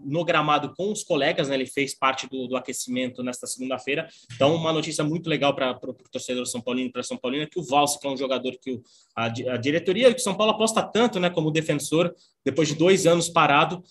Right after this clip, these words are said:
é, finalmente tá avançando no processo de recuperação e já vislumbra, né, um caminho de, pra, pro retorno às atividades de futebol. E só, só retornando nessa, na, nessa mudança, né, nessa mudança de característica que vocês veem necessária pro jogo contra o Palmeiras,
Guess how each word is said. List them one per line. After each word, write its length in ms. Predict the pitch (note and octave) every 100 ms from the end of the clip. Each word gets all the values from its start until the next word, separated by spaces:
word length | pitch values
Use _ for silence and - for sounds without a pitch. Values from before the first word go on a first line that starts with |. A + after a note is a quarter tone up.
| _
é, 380 | - C3+ C3 B2+
finalmente 460 | A#2 E3+ D3+ D#3 -
tá 80 | D#3
avançando 420 | C#3+ C3 C#3+ C#3
no 100 | C#3
processo 280 | C3 C#3 C3
de 80 |
recuperação 420 | C3 C3+ B2 - D3
e 60 |
já 120 | D#3+
vislumbra, 540 | D3+ D#3 A#2+ C#3+ C#3+ C3+
né, 100 | C#3
um 140 | C#3
caminho 380 | C#3 B2 B2 C3
de, 180 | C3 B2
pra, 160 | - A#2+
pro 160 | - B2
retorno 520 | B2+ - A#2+ A#2+ A2+
às 160 | B2 B2
atividades 540 | B2 B2+ B2+ B2 -
de 100 | -
futebol. 440 | - B2 A2+ G2 - - - _
E 80 | A#2+
só, 300 | A#2 C#3+ - -
só 140 | C#3
retornando 380 | C3+ D#3 E3 F#3+
nessa, 240 | G3 F3
na, 480 | E3+ E3+ F3 F3 E3+
nessa 300 | D#3+ E3+ G3+
mudança, 640 | F#3+ F3 E3+ A3+ A3 - C#3+
né, 160 | D3+
nessa 240 | D3 D3+ D#3+
mudança 440 | D3 D#3 F3 D3 - _ _
de 160 | - -
característica 720 | E3 E3 - D3 E3 F3 -
que 80 | D3
vocês 320 | D3 D3+ C3+
veem 300 | D3 D#3+ D#3
necessária 520 | D3+ - - C#3+ C#3
pro 160 | D3 D3
jogo 200 | C#3+ C#3+
contra 160 | C3
o 20 |
Palmeiras, 380 | C#3+ C#3 C3 B2